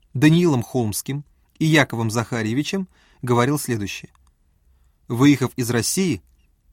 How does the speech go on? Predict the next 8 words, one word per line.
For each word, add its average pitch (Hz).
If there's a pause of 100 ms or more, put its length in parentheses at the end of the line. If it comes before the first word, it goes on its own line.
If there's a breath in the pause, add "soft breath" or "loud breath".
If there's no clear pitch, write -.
я 139
нашёл 147
императора 147
и 147
князей 139
германских 139
в 139
Нюрнберге. 131